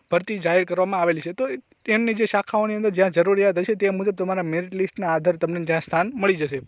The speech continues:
અરજી કરવાની રીત છે, તે on-, ઓફલાઈન અરજી કરવાની રહેશે. તેની માટેની પ્રોસેસ શું છે,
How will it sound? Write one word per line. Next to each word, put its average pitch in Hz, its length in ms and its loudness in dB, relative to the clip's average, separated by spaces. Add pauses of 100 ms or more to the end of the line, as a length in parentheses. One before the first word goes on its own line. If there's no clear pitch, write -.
(460)
અરજી 208 200 2
કરવાની 247 300 2
રીત 233 240 -2
છે, 247 80 4
તે 240 100 4
on-, 208 320 4
ઓફલાઈન 233 420 2 (220)
અરજી 180 200 -2
કરવાની 202 280 4
રહેશે. 196 160 2
તેની 220 220 0
માટેની 226 560 -2
પ્રોસેસ 208 380 2
શું 220 260 -2
છે, 240 140 -2